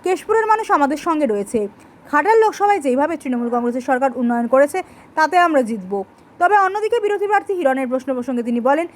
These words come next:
"বিজেপি যেভাবে হোক ঘাটালে জিততে চাইছে, তাই জন্য ছেলেটা পুলিশকে উল্টোপাল্টা বলে বেড়াচ্ছে।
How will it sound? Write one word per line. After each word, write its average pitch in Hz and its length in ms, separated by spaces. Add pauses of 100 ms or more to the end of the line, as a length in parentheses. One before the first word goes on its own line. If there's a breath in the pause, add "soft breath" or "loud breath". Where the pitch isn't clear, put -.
(220 loud breath)
"বিজেপি 392 360
যেভাবে 277 420
হোক 330 200
ঘাটালে 269 360
জিততে 262 280
চাইছে, 208 420 (400 loud breath)
তাই 330 180
জন্য 415 200
ছেলেটা 349 300
পুলিশকে 294 340
উল্টোপাল্টা 302 520
বলে 226 180
বেড়াচ্ছে। 208 480